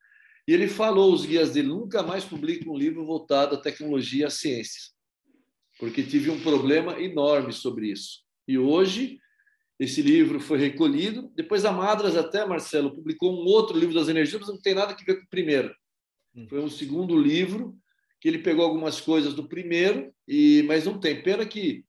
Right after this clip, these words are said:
Speaker 1: foi recolhido. Eu tenho um desses livros, né? São livros raros que a gente acha em sebo e tudo mais, mas é um livro muito, muito interessante. Aí começou essa trajetória com o Rubens, com o Wagner,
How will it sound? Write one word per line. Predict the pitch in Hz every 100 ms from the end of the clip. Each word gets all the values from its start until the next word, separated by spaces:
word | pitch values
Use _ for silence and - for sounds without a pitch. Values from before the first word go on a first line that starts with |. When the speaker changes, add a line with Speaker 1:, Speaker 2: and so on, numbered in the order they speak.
| _
Speaker 1:
foi | 175
recolhido. | 165 165 170 170 190
Eu | 226 220
tenho | 185 190 170
um | 151
desses | 147 147
livros, | 135 143 202 156 135
né? | 147
São | 147 143
livros | 143 143 123
raros | 135 165 151 135
que | -
a |
gente | 127 127
acha | 131 135 - 107 - _ _ -
em |
sebo | 123 - 135 135 165 147 127 110
e | 117
tudo | 139 127
mais, | 123 156 180
mas | 139 143
é | 165
um | 139
livro | 165 160
muito, | 139 160 185 151
muito | 170
interessante. | - 175 175 - 117 95 - _ _ _ _ - - - -
Aí | 175 233 226
começou | 277 262 - - 202 226 - -
essa | 175 196 214
trajetória | 208 208 202 214 190 185 208
com | 202
o | 208 220
Rubens, | 196 220 160 127 - -
com | - 151 147 139 127
o | 117
Wagner, | 127 180 185 139 113 98